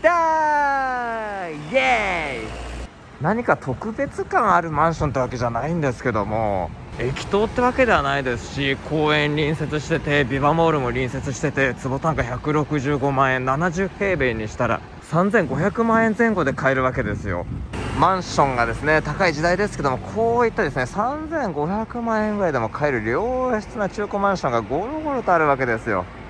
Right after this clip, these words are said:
視野を広げましょう。先ほどの戸田市のですね、看板ですけども、裏面は蕨市の看板になっております。ここから蕨市ですよ、ここから戸田市ですよっていうところですね。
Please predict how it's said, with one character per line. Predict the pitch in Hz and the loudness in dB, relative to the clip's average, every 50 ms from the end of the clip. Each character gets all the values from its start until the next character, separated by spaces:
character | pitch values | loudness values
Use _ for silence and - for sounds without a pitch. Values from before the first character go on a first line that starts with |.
| - - | -16 -16
視 | - - - - 165 | -14 -14 -4 0 4
野 | 151 139 127 123 | 4 6 6 4
を | 113 113 | 2 0
広 | - - 139 156 160 180 | -2 -2 -2 -2 0 0
げ | 185 196 | -2 0
ま | 214 226 | 0 0
し | 208 - 254 | 2 4 4
ょ | 247 240 226 196 143 | 6 6 6 4 2
う。 | - - - - - - - - - - - - - | -2 -6 -12 -16 -16 -18 -18 -16 -16 -16 -16 -8 -6
先 | - 170 - - | -6 -4 -4 -4
ほ | 220 240 233 | -2 -2 0
ど | 220 220 214 | 0 0 0
の | 208 | -2
戸 | 196 - 208 220 | -2 -2 -2 0
田 | 247 269 269 | 2 2 0
市 | - - - | 0 -2 -2
の | 165 139 117 | -2 0 0
で | 104 92 | -2 -4
す | 87 - | -6 -8
ね、 | 85 95 113 123 127 127 127 123 120 117 | -6 -2 0 2 2 2 2 0 0 -2
看 | - - 131 131 131 131 | -2 0 0 2 2 2
板 | 123 127 127 127 | 2 2 2 2
で | 127 127 127 127 | 0 -2 -4 -4
す | - - | -4 -4
け | - | -4
ど | 117 110 110 | -4 -4 -4
も、 | 104 107 - - | -4 -6 -6 -4
裏 | 139 151 170 180 190 190 | 0 2 2 4 2 2
面 | 202 202 196 196 196 214 | 0 0 0 0 -2 0
は | 254 254 220 185 135 120 117 | 0 0 0 2 2 2 2
蕨 | 113 120 123 123 127 127 127 120 127 135 | 4 4 4 4 4 2 2 0 -2 -6
市 | - - 120 | -6 -6 -6
の | 110 104 98 | -6 -6 -6
看 | - 110 104 101 101 | -4 -4 -2 -2 -2
板 | 98 98 98 98 | 0 0 0 0
に | 98 | 0
な | 98 95 | -2 -4
っ | 90 | -4
て | - 98 | -4 -6
お | |
り | 90 87 | -6 -4
ま | 87 87 90 95 | -4 -4 -4 -4
す。 | - | -4
こ | 123 117 113 | -6 -6 -2
こ | |
か | - 127 120 | -2 0 0
ら | 117 | 2
蕨 | 117 117 117 117 117 120 113 | 2 2 2 0 -2 -4 -6
市 | - - | -8 -8
で | 113 104 95 | -8 -10 -8
す | - 117 | -6 -6
よ、 | 117 - | -6 -6
こ | - 117 | -8 -6
こ | |
か | - 117 | -6 -6
ら | 117 - | -6 -6
戸 | - 120 | -6 -6
田 | 120 117 | -6 -6
市 | 113 - 107 | -6 -10 -10
で | 107 107 | -10 -10
す | 98 101 | -8 -8
よ | 107 110 113 | -6 -6 -6
っ | 113 90 | -6 -6
て | 104 | -8
い | 98 | -10
う | 85 | -8
と | 85 85 | -8 -10
こ | 82 87 | -10 -8
ろ | 80 | -8
で | 71 64 | -10 -12
す | - - | -12 -12
ね。 | - 85 92 92 92 95 | -8 -6 -4 -4 -4 -6